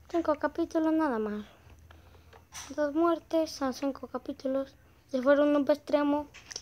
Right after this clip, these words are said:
tuviera cinco muertes a cinco capítulos. O más bien, diez, diecisiete muertes a cinco capítulos. Pero no soy tan noob después de todo, así que hay que romper mucha madera si queremos hacer una casa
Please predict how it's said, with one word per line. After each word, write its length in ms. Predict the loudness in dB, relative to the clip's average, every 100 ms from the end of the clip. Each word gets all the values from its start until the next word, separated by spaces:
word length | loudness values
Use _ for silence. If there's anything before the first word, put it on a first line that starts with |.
| -10
tuviera 240 | -2 0 2
cinco 340 | -2 0 0 2
muertes 500 | 2 0 0 -4 -4
a 80 | -6
cinco 340 | -4 -2 -2
capítulos. 680 | -2 -6 -6 -6 -8 -10 -20 _ _ -20 -20 2
O 60 |
más 180 | 4 4
bien, 440 | 4 4 4 2 -4 -14
diez, 580 | -10 -10 -4 2 2 2
diecisiete 520 | -2 -2 -2 -4 -2 0
muertes 420 | 0 -2 -6 -8
a 60 |
cinco 280 | -6 -8 -10 -12
capítulos. 480 | -14 -12 -18 -18 -20 -20 -20 -20 -20 -18 -2
Pero 140 | 6
no 120 | 6 6
soy 140 | 0
tan 180 | 0 0
noob 100 | -2 -4
después 320 | -8 -4 -2
de 80 | 0
todo, 240 | 2 2
así 240 | 0 -4 -2
que 220 | -2 -4 -10 -20 -18 -18 -14 -10
hay 80 | -4
que 160 | 0
romper 400 | 0 0 0 0
mucha 540 | 0 2 2 0 0 0
madera 380 | 0 0 -2
si 160 | -4 -8
queremos 440 | -4 -2 -2 -4
hacer 260 | -6 -4 -2
una 200 | -2 -2
casa 380 | -4 -2 -2